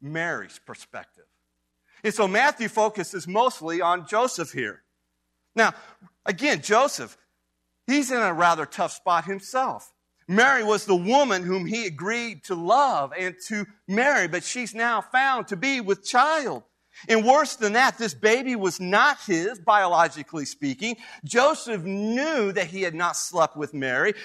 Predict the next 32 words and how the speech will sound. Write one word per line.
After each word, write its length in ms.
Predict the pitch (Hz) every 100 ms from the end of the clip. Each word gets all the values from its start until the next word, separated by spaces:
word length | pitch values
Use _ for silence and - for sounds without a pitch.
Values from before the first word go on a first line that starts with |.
| -
So 240 | - 240
in 100 | 233
his 400 | 190 247 311 -
mind, 560 | 180 196 233 269 220 175
in 100 | 185
his 300 | 233 285 -
thinking, 600 | - 240 302 269 165 143 - -
her 240 | 233 294
pregnancy 720 | 294 - 240 269 247 214 214
meant 280 | 202 226 233
one 400 | 180 190 247 294
thing 320 | - 247 277
and 100 | 226
one 220 | 185 226 220
thing 260 | 233 226
only: 400 | 240 302 277 143 95 _ _ _ _ _ _ _ _ _ -
infidelity 920 | 202 240 131 113 180 262 151 95 95
on 100 | 95 87
her 140 | 110
part. 460 | - - 82 - - _ _ _ _ _ _ _ _ _
Now, 140 | 190 202
can 240 | - 175
you 160 | 185 185
imagine 720 | 160 165 180 233 294 - 147
how 140 | 139
Joseph 420 | 123 160 143 160
must 220 | 147 147 -
have 140 | 135
felt? 300 | 208 240 196
I'm 120 | 131 127
sure 240 | - 165
he, 220 | 139 123